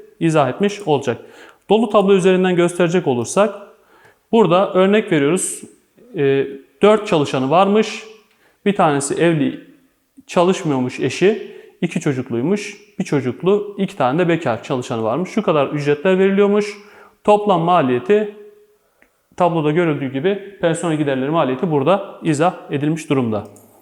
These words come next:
Şimdi boş tablo üzerine tekrar devam edecek olursak, bizim bunların dışında işletme giderlerimiz mevcut. İşletme giderlerimiz bizim nedir? İşte faturalarımız, kira giderlerimiz vesaire gibi giderlerimiz.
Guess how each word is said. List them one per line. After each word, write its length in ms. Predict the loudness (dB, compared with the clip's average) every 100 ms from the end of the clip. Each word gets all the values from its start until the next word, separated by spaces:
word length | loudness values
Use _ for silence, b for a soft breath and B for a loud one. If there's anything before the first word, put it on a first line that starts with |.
| b b b b b b _
Şimdi 680 | -4 2 4 6 4 2 -14 -16 _ _ _ _ _ _ 0
boş 180 | 0
tablo 260 | 2 2 2
üzerine 280 | 2 0 2
tekrar 340 | 0 2 2
devam 160 | 2 0
edecek 240 | -2 -4
olursak, 360 | -4 -2 0 -2 -4 -20 _ -6
bizim 460 | 0 2 0 -2 -2
bunların 460 | 0 2 2 2
dışında 360 | 0 -2 0 -2
işletme 520 | -4 -2 0 2 0
giderlerimiz 880 | 2 0 0 -2 -4 -8 -14 -20 _ -2
mevcut. 380 | 2 2 0 -4 -10 b b b b
İşletme 420 | -6 0 2 4
giderlerimiz 600 | 4 4 4 4 2 2 2
bizim 280 | 2 4
nedir? 440 | 4 4 2 0 -12 -10
İşte 240 | -6 -4
faturalarımız, 1000 | 0 0 2 2 2 2 -2 -4 -14 -16
kira 300 | -2 2 2
giderlerimiz 600 | 2 0 0 -2 -2 0
vesaire 380 | 0 2 0 0
gibi 220 | -2 -2
giderlerimiz. 760 | 0 2 2 0 0 -2 -6